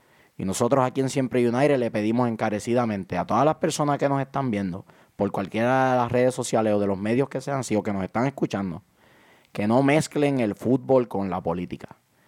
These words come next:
Simple y sencillamente son como el agua y el aceite. No mezclan. El fútbol nos debe unir. El fútbol debe ser esa cosa que no importa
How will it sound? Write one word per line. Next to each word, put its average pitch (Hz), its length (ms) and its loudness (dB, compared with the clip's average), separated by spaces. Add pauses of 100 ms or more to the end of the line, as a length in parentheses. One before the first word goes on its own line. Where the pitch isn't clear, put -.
(340)
Simple 151 540 2
y 117 140 2
sencillamente 123 1000 -2
son - 320 -4
como 107 240 -2
el 90 80 -2
agua 98 220 0
y - 20 -2
el 98 140 -4
aceite. - 500 -14 (380)
No 104 200 2
mezclan. - 480 -8 (220)
El 92 140 -4
fútbol 131 340 2
nos 113 160 -2
debe 120 220 4
unir. 95 340 -4 (480)
El 95 160 -4
fútbol 123 400 0
debe 127 220 2
ser 131 240 0
esa 127 280 0
cosa 131 320 0
que 110 500 -2 (260)
no 107 100 0
importa 131 640 -2